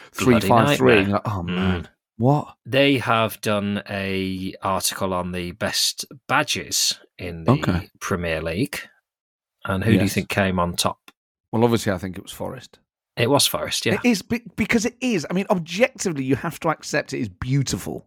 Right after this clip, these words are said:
Speaker 1: Well, yeah, I mean, it helps that you, you, you called Forest, so, you know, it's, it's gonna be a tree, innit? Not a
Speaker 2: Well,
Speaker 1: lot.
Speaker 2: yeah, but it,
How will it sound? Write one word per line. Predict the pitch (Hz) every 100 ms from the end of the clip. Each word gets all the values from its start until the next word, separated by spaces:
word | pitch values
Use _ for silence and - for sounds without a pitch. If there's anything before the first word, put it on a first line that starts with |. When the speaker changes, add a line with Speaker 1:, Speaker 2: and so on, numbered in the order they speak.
| _
Speaker 1:
Well, | 139 156 156 -
yeah, | 156 156 151 147 143
I | 147
mean, | 147
it | 131
helps | 170 147 -
that | 127
you, | 127 120 117
you, | 113 113 113 104
you | - 110
called | - - 120 107 98
Forest, | - 117 107 82 - -
so, | - 98 92 -
you | 98
know, | 85 - _ _ _
it's, | 107 -
it's | 113
gonna | - 107
be | 95
a | 90
tree, | - 123 110 104
innit? | 98 - _ _ _ _ _ _ _ 117
Not | 113
a |
Speaker 2:
Well, | 156
Speaker 1:
lot. | 127
Speaker 2:
yeah, | 185
but | 123
it, | 135